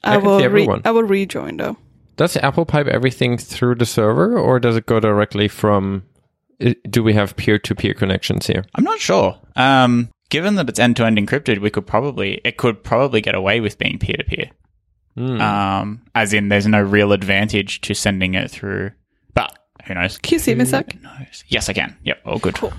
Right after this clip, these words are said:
Speaker 2: Yeah, because what web R T T, R T C, like, that backs all, almost all of the other ones, uh, they actually do it on the lan if you're on the same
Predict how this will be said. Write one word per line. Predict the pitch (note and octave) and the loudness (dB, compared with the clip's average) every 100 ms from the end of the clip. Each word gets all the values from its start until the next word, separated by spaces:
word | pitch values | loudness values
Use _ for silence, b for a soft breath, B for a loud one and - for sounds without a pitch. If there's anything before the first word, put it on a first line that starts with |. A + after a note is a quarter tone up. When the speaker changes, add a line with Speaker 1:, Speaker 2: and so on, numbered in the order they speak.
| - - - | -18 -20 -2
Speaker 2:
Yeah, | C3+ | -2
because | A2+ A#2 D#3 | 0 -2 0
what | D#3+ C#3 G#2+ | 0 -2 -2
web | A#2+ - | -2 0
R | B2 A2 | 0 0
T | A#2+ | -2
T, | G#2 G#2 B - | -6 -10 B -2
R | A2+ | -2
T | G#2+ | 0
C, | G2 A#2 A#2 | -2 -2 0
like, | C3 G2 - - _ | 0 -2 -4 -20 _
that | - F#2 _ | -2 -2 _
backs | G2 G2+ - | -2 -2 -4
all, | F#2+ G2 - - - | -2 -2 -6 -18 -2
almost | A2+ G#2+ A#2+ | 2 2 4
all | G#2 | 2
of | G2 | 2
the | G2+ | 2
other | A2+ C3 | 2 2
ones, | G2+ G2+ - - | 2 0 -6 -10
uh, | - A2 G#2 G2+ G2+ | 0 2 4 2 0
they | G#2+ G#2 | 0 2
actually | D#2 G#2+ - - G#2+ G#2+ G#2 - _ - | 0 -2 -4 -2 2 2 0 -4 _ -2
do | A#2 A2+ | 2 4
it | G#2+ | 2
on | - A2+ | 2 2
the | A#2 | 2
lan | G#2 G2 A2+ B2+ G2+ | 2 2 2 0 0
if | - | -2
you're | G2+ | -2
on | G2 | 0
the | F#2+ | -2
same | - G2+ G2 G2+ | -2 -2 -2 -8